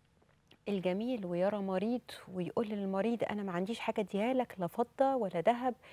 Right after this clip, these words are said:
لكن كل اللي ليا، آه، عن-، اللي أقدر أقوله لك باسم يسوع المصري، ناصري لك أقولكم". النهاردة السلطان الذي أعطى لبطرس لينا، ولكن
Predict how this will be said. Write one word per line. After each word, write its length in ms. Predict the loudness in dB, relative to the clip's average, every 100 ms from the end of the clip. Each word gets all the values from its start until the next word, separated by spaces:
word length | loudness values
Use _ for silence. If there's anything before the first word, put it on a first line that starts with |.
| -18 -12
لكن 180 | -8 -6 0
كل 200 | 2 4
اللي 140 | 0
ليا، 520 | 2 2 2 0 -2 -2 -20 -20 -20 _ -4
آه، 320 | -2 -2 -4 -8 -8
عن-، 260 | -2 -2 -2 -6 -6
اللي 200 | -4 2
أقدر 340 | 4 4 2
أقوله 360 | 2 2 -2 -2
لك 140 | 0 -2
باسم 440 | 0 -2 -2 -8 -4
يسوع 420 | -4 0 2 2
المصري، 600 | 0 -8 -4 -2 0 -2 -6
ناصري 420 | -8 -8 -4 -4 -2
لك 200 | -2 -2
أقولكم". 580 | -6 -4 -8 -6 -10 -10 -14 -20 -20 -8
النهاردة 680 | -2 0 2 0 6 6 6 4 -10 -6
السلطان 540 | -4 -2 -2 2 0 2
الذي 340 | 0 0 2
أعطى 300 | 2 0 -2
لبطرس 640 | -4 0 0 0 -8 -6 -4
لينا، 360 | -2 -2 -4 -10 -20 -20 -6 -2
ولكن 300 | 0 -2